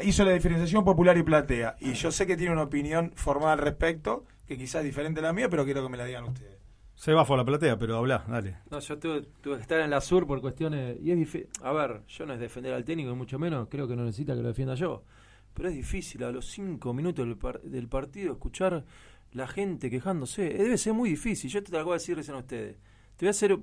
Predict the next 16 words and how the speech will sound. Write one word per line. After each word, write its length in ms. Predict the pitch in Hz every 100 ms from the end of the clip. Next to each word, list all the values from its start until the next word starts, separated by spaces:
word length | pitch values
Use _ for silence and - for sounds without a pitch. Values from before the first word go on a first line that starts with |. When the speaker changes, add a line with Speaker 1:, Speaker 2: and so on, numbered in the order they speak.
| - -
Speaker 3:
un 180 | 196
día, 180 | 202 240
un 160 | 180 170
lunes, 220 | 226 226
voy 80 | 160
a 40 | 151
venir 240 | 180 240
solamente 380 | 180 165 202 196
a 40 |
molestarte 400 | 156 143 175 151
a 60 | 151
vos, 260 | 117 - -
la 220 | 131 156
hora 160 | 214
del 80 | 170
programa. 380 | 143 135 107 92